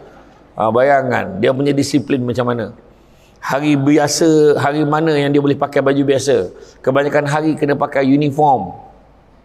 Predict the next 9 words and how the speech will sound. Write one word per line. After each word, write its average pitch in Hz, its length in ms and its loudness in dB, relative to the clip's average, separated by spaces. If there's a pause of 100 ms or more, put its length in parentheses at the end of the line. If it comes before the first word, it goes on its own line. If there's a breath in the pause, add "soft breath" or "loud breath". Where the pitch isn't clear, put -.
(520)
Ha, 120 400 -2
macam 127 320 -2
tu 147 80 0
sekali. 139 320 0
You 127 160 4
all 160 160 2
taklah 127 320 -2
macam 135 240 -2
tu. 147 240 0